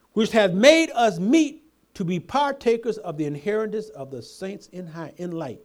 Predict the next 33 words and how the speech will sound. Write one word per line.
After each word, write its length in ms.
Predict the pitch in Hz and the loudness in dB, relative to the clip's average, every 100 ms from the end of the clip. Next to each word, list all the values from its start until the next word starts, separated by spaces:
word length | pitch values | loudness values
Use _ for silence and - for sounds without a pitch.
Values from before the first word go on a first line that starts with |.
| _ _ _ _ _ _ _ _ _ _ _ - | _ _ _ _ _ _ _ _ _ _ _ 2
who 140 | 277 | 4
hath 280 | 277 220 170 | 6 4 4
delivered 540 | 185 190 320 359 359 | 0 4 4 4 2
us 300 | 294 294 277 | 0 -2 -2
from 280 | - 240 202 | -4 -4 -2
the 120 | 160 | -6
power 520 | - - 254 247 262 | -8 -6 0 2 2
of 360 | 220 139 117 - | 0 -6 -10 -6
darkness, 680 | 202 180 - 98 - - _ _ _ _ _ _ _ - | -2 -2 -4 -16 -20 -20 _ _ _ _ _ _ _ -4
and 100 | 202 | 4
have 240 | 220 - | 4 4
translated 920 | - - 269 320 330 - 269 302 302 277 | -6 2 8 8 6 2 6 6 6 0
us 280 | 240 269 220 | 0 0 -2
into 260 | 208 190 | -4 -2
the 120 | 156 | -2
kingdom 520 | - - 269 262 254 233 | -4 -6 -4 -4 -4 -6
of 160 | 170 | -6
his 180 | 147 127 | -6 -6
dear 280 | 123 185 196 | -6 -6 -6
Son." 420 | - 160 101 85 _ _ _ _ _ _ _ | -10 -14 -14 -20 _ _ _ _ _ _ _
First, 600 | _ - 339 311 214 - | _ 6 12 12 12 8
we 220 | 170 240 190 | 0 -2 0
have 280 | 220 214 | 0 -2
been 160 | 175 202 | -4 -4
delivered. 440 | 214 180 120 104 _ _ _ _ _ _ _ _ _ _ _ - | -4 -4 -8 -12 _ _ _ _ _ _ _ _ _ _ _ 0
That's 200 | 233 180 | 0 0
a 60 | |
good 180 | 147 190 | -2 -2
spot 340 | 196 196 185 | -2 -6 -6
for 160 | 190 180 | -8 -8
amen 360 | 185 170 143 131 | -8 -8 -10 -10
right 180 | 120 | -12
there. 260 | 117 123 | -12 -14